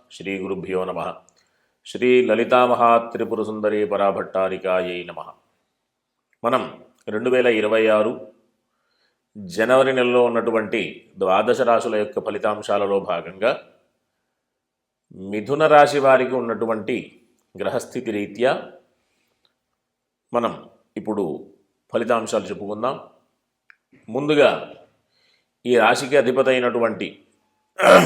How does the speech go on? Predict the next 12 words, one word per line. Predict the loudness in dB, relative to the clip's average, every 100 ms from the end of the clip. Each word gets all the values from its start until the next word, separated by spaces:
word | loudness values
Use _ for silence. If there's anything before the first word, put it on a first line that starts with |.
| 2 -2
బుధుడు | -4 2 2 2 -2 -16 -20 -20 -20 -20 -20 _ _ _ _ _ _ _ _ _ _ _ _ _ _ _ _ _ _ -2
అష్టమ | -2 2 4 4
స్థానంలోకి | 0 -2 0 2 0 2 0 2 -4 -4 -10 -20 _ _ _ _ _ _ _ _ _ -2
ఈ | 0
రాశి, | 4 6 6 2 -4 -14 -14
ఈ | -8 -2
నెల | 2 4 4 2 -10 -10
మధ్యమ | 0 0 0 0 2 2
భాగం | 2 2 2 -2 -6
నుంచి, | -12 -14 -18 _ -10
అంటే | -4 0 0
ఇంచుమించుగా | -2 -6 -2 2 2 -2